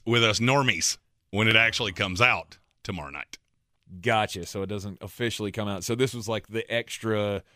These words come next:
Speaker 2: sneak peek screening.
Speaker 1: Yes.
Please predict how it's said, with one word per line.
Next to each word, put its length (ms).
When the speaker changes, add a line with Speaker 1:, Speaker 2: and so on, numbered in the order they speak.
Speaker 2:
sneak 480
peek 420
screening. 540
Speaker 1:
Yes. 480